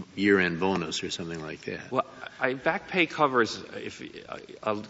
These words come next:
Speaker 2: may cover a lot of different situations. I mean, I, I guess back pay is, I understand the way they would use the word, which is not the way Social Security Administration views it.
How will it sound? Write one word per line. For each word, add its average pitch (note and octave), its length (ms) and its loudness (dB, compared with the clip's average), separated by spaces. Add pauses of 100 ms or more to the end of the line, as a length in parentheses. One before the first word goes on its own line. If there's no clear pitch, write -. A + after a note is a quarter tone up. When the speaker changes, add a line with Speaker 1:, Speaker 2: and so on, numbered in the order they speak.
Speaker 2:
may - 120 -8
cover G#2+ 260 -4
a G2 80 0
lot G#2+ 240 4
of G2 100 -2
different G#2 300 -4
situations. G2 580 -2
I F2+ 60 0
mean, G2 160 -2
I, A#2+ 180 4
I F#2 40 0
guess C3 260 0
back A2 340 2
pay C3 200 0
is, F#2 260 -4 (400)
I A#2+ 140 4
understand G#2 380 0
the F#2+ 60 0
way F#2+ 120 0
they G#2 180 2
would G2 180 0
use G2+ 220 -2
the G2 100 -6
word, A2 300 2
which F#2 140 -4
is F#2+ 100 -4
not G#2+ 180 0
the F#2+ 60 -6
way F#2+ 100 0
Social F#2 280 -6
Security C#3 420 -2
Administration E2+ 720 -6
views E2 260 -10
it. E2+ 140 -10